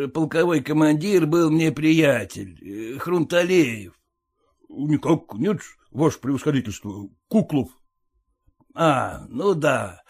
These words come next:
но всё равно. Жена, дети здоровы? — Холост, ваше превосходительство. —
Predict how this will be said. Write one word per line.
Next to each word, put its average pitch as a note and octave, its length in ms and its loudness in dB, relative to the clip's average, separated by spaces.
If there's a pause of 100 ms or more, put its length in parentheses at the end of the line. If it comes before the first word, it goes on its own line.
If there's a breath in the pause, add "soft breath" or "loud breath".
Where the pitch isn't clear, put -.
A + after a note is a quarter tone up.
(160 soft breath)
но A3+ 400 4
всё G#3 220 0
равно. D3 460 2 (800 soft breath)
Жена, F#3+ 580 4
дети F3+ 580 4
здоровы? — D#3 800 2 (560)
Холост, D3+ 840 2
ваше B2 280 -2
превосходительство. — A2+ 880 -8